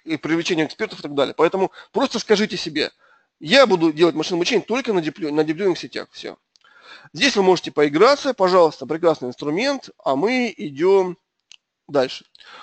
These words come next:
Ну, как обычные нейронные сети. Ну, вот тут можно создать многослойную нейронную сеточку в эт-, в этой песочничке. Здесь можно создать, э, а, тут регуляризацию добавить, э, разные типы там, э, функций активации. Ну, то есть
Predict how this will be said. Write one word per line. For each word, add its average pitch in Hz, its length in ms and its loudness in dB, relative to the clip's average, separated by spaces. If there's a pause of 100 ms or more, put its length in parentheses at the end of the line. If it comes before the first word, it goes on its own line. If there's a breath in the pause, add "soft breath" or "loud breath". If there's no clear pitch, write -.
(100)
Ну, 269 80 -8
как 311 180 4
обычные 190 400 2
нейронные 170 240 4
сети. - 240 -6
Ну, 180 220 -4
вот 262 120 -4
тут 247 120 -12
можно 254 240 -2
создать 247 280 -2
многослойную 233 600 2
нейронную 165 340 2
сеточку - 540 -14 (420 soft breath)
в 131 160 -6
эт-, 135 160 -2
в 143 60 -2
этой 143 180 -2
песочничке. 113 800 -12
Здесь 190 220 -6
можно 240 220 0
создать, 208 580 0
э, 139 340 0 (420 loud breath)
а, 127 340 4
тут 135 200 -8
регуляризацию 202 840 2
добавить, 147 580 0
э, 123 160 -4
разные 190 320 2
типы 185 280 -10
там, 143 240 -2
э, 131 340 -2
функций 190 340 -6
активации. 131 540 -2
Ну, 151 140 -8
то 262 100 -8
есть - 200 -10